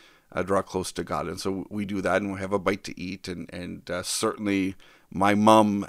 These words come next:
is a great, great, uh, voice of the Good Shepherd, who certainly is willing to lay down, uh, her life for her children and for those who are in need, her grandson Simon, everybody.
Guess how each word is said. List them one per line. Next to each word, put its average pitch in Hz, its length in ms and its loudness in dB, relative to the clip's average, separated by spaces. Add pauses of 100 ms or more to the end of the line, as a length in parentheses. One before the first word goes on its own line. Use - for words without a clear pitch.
is 101 240 -6
a 98 100 -6
great, 101 680 -4
great, 95 520 -2 (100)
uh, 90 280 -6
voice 92 580 0
of 92 480 -6
the 90 80 -4
Good 90 240 -4
Shepherd, - 500 -6 (760)
who 92 120 -4
certainly 98 440 0
is 95 160 -2
willing 98 320 2
to 95 120 -4
lay 98 320 0
down, 98 640 0
uh, 90 220 -8
her 131 200 4
life 98 560 -4
for 90 460 -6
her 90 180 -8
children 101 640 0
and 82 140 -6
for - 120 -12
those 98 400 0
who 82 120 -8
are 87 160 -2
in 92 220 -4
need, 104 440 0 (460)
her 87 280 -8
grandson 98 720 2
Simon, 104 640 0
everybody. 101 680 0